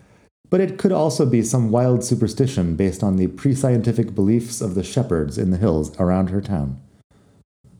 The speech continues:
Of course, there are people from all over who believe wacky, unscientific things. I'm sure this is not limited to Spanish people. But here's one that bothers me. The idea that aircon or heating makes you sick,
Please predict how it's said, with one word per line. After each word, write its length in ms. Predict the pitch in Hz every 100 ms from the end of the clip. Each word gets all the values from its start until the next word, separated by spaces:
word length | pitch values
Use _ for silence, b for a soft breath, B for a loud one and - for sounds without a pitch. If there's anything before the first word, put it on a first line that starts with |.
| -
Of 100 | 127
course, 400 | 180 165 165 - - - _ _ _ -
there 180 | 139 147
are 200 | 135 165
people 180 | 151
from 220 | 135 139 131 135
all 220 | 135 131
over 320 | 156 95 87
who 260 | 73 98 82
believe 560 | 90 98 95 87 - -
wacky, 440 | 101 104 92 104 98
unscientific 840 | 92 87 95 87 85 90 82 80
things. 580 | - 143 73 67 - -
I'm 200 | 120 101
sure 260 | 101 - 139
this 180 | 113 98
is 140 | 92
not 300 | 110 101 101
limited 600 | 104 98 90 90 82 - -
to 160 | 90
Spanish 560 | - - 107 87 82 -
people. 520 | 101 78 71 - - b b b b _ _ _ -
But 100 | 123
here's 220 | 175 135
one 220 | 123 113
that 100 | 92 107
bothers 320 | 95 85 78
me. 220 | 78 67 - b b b b b -
The 160 | 123
idea 360 | 123 120 156 160
that 260 | 131 127 131
aircon 720 | 131 131 135 123 120 117 120
or 180 | 98
heating 460 | 92 147 95 78 76
makes 300 | 95 92 -
you 80 | 95
sick, 440 | - 71 67 -